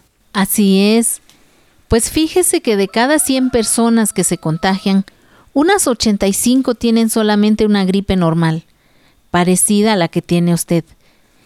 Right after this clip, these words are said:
y al resto les puede caer más fuerte,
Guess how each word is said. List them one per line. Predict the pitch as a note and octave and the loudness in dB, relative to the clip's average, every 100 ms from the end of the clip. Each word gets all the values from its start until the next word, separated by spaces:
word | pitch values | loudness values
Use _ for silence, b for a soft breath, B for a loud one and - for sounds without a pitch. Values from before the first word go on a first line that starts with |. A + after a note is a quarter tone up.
| _ | _
y | F3 | -2
al | E3+ D#3 | 0 0
resto | F3+ G#3 A3 C#4 | 0 0 0 -2
les | C4+ G#3 | 0 -2
puede | - G3+ F#3+ | 0 -2 -2
caer | - F#3 F#3 | -2 -2 0
más | F#3 F3+ | 0 -2
fuerte, | - F3+ D#3 - D#3 | -2 -2 -2 -8 -10